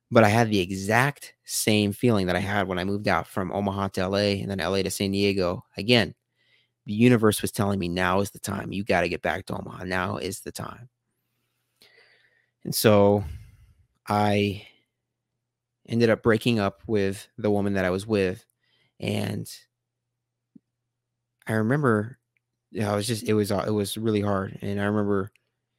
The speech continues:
she started to cry, um, as soon as I told her that we were gonna break up,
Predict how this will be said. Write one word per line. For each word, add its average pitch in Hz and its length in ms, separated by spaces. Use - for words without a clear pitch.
she - 160
started 107 280
to 95 100
cry, 107 500
um, 101 340
as 101 140
soon 107 260
as - 580
I 92 120
told 135 320
her 101 280
that 110 200
we 104 100
were 101 80
gonna 101 160
break 98 240
up, 120 240